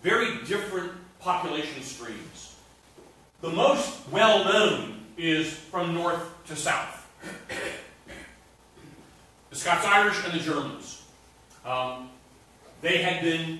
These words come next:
pouring into Philadelphia for a generation, and by the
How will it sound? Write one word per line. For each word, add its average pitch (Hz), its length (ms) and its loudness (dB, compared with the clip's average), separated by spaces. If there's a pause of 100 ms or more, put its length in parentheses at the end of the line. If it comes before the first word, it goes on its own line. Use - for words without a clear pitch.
pouring 226 380 2
into 202 140 0
Philadelphia 147 580 -2 (440)
for 123 640 -4
a 147 60 -12
generation, 143 720 -4 (1300)
and 165 420 0 (440)
by 247 440 4
the 185 540 4